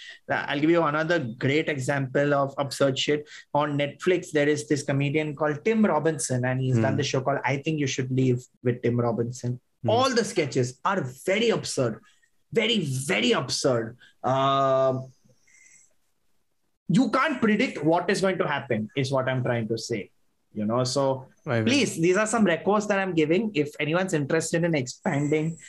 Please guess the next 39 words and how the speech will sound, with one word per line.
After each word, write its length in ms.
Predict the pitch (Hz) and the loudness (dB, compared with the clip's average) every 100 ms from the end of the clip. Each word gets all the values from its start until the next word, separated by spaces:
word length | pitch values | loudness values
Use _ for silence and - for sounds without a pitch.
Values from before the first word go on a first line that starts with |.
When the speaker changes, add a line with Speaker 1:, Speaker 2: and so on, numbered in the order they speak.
| - _ | -20 _
Speaker 1:
their 280 | 139 156 156 147 | 0 2 2 0
comedy 380 | 196 170 156 165 | 2 2 2 2
knowledge 380 | 143 135 127 | 2 4 4
Speaker 2:
Yeah. 60 | 123 | 2
Speaker 1:
and 100 | 104 | 0
trying 240 | 156 175 180 | 0 -2 -2
to 60 | |
consume 540 | 185 170 139 156 233 214 | 0 0 2 2 2 2
stuff 360 | - 190 202 | 0 0 0
that 140 | 214 226 | 0 0
is 140 | 226 | 2
not 260 | 262 339 220 | 2 2 2
normal, 380 | 190 208 214 127 | 2 4 2 2
you 260 | 117 135 | 0 0
know, 60 | 143 | 2
Speaker 2:
Hmm. 60 | 131 | 2
Speaker 1:
because 300 | 113 98 - | 2 0 0
this 160 | 202 | -2
is 100 | 233 | 2
not 300 | 214 233 254 | 2 2 0
stuff 320 | - 220 214 214 | -2 -2 0 2
that 80 | |
you 100 | 208 | 2
can 180 | 202 208 | 2 0
enjoy 480 | 165 143 151 160 165 | 0 2 2 4 4
or 100 | 160 | 2
sh-, 120 | 131 - - _ - | 0 -8 -18 _ -4
everyone 480 | 180 170 214 214 196 | 0 2 2 2 0
can 120 | 185 | 0
enjoy. 380 | 151 139 147 127 | 0 2 2 4
You 180 | 143 | 2
need 220 | 160 175 175 | 2 2 2
to 100 | 202 | 0
have 220 | 185 190 | 0 -2
an 160 | 196 | -2
appetite 480 | 170 139 170 170 170 | -2 -2 -2 -2 -2
for 380 | - 170 170 170 - _ _ _ _ _ _ | 0 2 2 -2 -8 _ _ _ _ _ _
utter 220 | 190 254 233 | -4 0 0
bakwas. 600 | 190 - 156 117 - | 0 2 0 0 -4